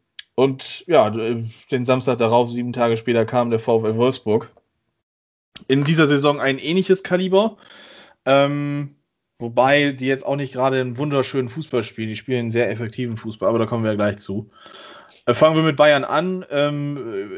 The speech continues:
ich hab da überhaupt nichts erwartet. Ähm, man hätte sich natürlich wieder über ein Unentschieden, über ein überraschendes wie in der Hinrunde gefreut. Ähm,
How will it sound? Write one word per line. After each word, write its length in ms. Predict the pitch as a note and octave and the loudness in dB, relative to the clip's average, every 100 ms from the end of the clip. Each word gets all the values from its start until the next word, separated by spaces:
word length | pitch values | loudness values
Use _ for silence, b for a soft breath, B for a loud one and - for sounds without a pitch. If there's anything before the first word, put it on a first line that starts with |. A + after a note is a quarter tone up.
| - | -10
ich 220 | F#2+ A#2 | -8 0
hab 160 | D3 - | 0 2
da 120 | C#3 | 2
überhaupt 360 | C3+ B2+ D3 C3+ | 2 4 2 0
nichts 220 | C#3 - | -8 -6
erwartet. 720 | A#2+ B2 D3+ E3 E3 - - | -2 2 2 0 -4 -6 -8
Ähm, 280 | B2 B2 B2+ | -2 -2 -2
man 180 | B2 A#2+ | 0 0
hätte 460 | A#2+ C3 C3+ C3 B2+ | 0 0 4 4 4
sich 200 | B2+ B2+ | 0 -8
natürlich 520 | B2 C3 B2+ B2 A#2 | -8 -6 -6 -6 -8
wieder 240 | B2 B2+ - | -2 0 0
über 300 | B2 A#2+ - | 0 0 0
ein 160 | A2+ | -2
Unentschieden, 580 | G#2+ B2+ B2+ - - B2+ | -4 -4 -4 -6 -8 -8
über 160 | A#2 A2+ | -2 0
ein 140 | G#2 | -2
überraschendes 1080 | - F#2+ A#2+ A#2 B2+ - A#2 A#2 A2+ - - | -6 -6 0 0 0 -2 -2 -2 -4 -12 -12
wie 240 | A2+ A2 G#2 | -6 -4 -2
in 120 | A2 | -2
der 120 | A2 | -2
Hinrunde 560 | A#2 C3+ B2+ B2 A#2+ A2 | 0 2 2 4 4 4
gefreut. 640 | G2+ A#2+ C3+ C#3 C#3 - A#2+ | 0 4 6 6 2 -10 -2
Ähm, 480 | A2+ G#2+ A2 A2 | -2 0 -4 -6